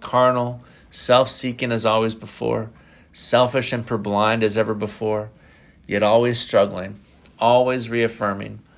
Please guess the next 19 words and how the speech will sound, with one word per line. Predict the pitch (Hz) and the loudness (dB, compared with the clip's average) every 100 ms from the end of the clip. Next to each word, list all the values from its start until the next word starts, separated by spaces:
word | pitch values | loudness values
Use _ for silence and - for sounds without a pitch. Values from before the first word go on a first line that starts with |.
| _ _ | _ _
always | - 117 127 135 110 | 2 4 4 0 0
resuming | 113 110 120 127 120 | -4 -2 -2 -2 2
their | 104 | 2
march | 104 107 117 117 | 4 4 4 0
on | 107 | -4
the | 92 | -2
way | 98 104 | 2 2
that | 110 90 | 2 -2
was | 90 92 | -6 -10
lit | 98 101 104 | -6 -6 0
by | 104 | 0
the | 107 | 2
light, | 101 90 - - _ _ _ _ _ _ _ - - | 2 2 0 -12 _ _ _ _ _ _ _ -20 -6
often | 101 110 110 104 | 0 0 0 -6
halting, | 117 113 117 123 120 117 - | 2 4 4 -4 -6 -8 -10
loitering, | - 110 113 113 113 113 113 113 _ _ _ - _ - | -2 4 6 6 2 -2 -6 -12 _ _ _ -20 _ -10
straying, | - - 117 107 107 113 110 | -8 -6 0 4 4 2 -2
delaying, | 98 95 107 110 110 110 | -2 0 0 0 0 -4
returning, | 101 101 110 107 110 110 110 117 | -6 -6 -2 -2 -2 -6 -10 -12